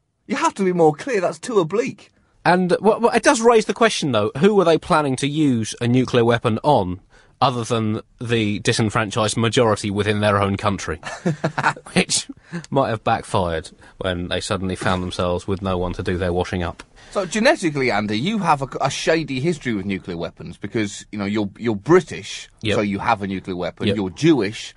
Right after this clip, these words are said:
Speaker 1: so you probably have one but won't admit it.
Speaker 2: Yep.
Speaker 1: But you're also South African.
Speaker 2: That's right. My father, uh, was from South Africa.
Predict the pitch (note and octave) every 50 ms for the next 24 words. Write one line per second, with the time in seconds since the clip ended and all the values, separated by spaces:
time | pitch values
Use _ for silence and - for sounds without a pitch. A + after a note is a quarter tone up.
0 | - - _ _ _ _ - - G2+ F#2 G#2 G2+ - - C3+ A2+ G2 G#2 G2+ G#2
1 | G2+ G2+ G#2 G2+ F#2+ F#2+ G#2 F2+ G2 G2 G2 F#2 F2+ F#2+ G2 A2 A2+ G#2+ - F2+
2 | E2 - - _ - G#2 F#2+ C3 C3+ C#3 D#3+ E3+ E3+ D#3 D3+ - D3+ C#3 C3+ -
3 | D#3 C#3+ C#3+ - E3+ F#3+ G3 - B2+ - C#3+ - - _ _ - - - _ -
4 | C#3 C3+ F3 D#3+ - - A2 G#2 G2 - B2 A2+ G#2+ G2 G2 F#2+ F#2 - - F#2+
5 | F#2 F#2 F2+ - - G2+ - - - - - - G2+ F#2 F2 F2+ F2 F2 F2 -
6 | - F2 F2+ -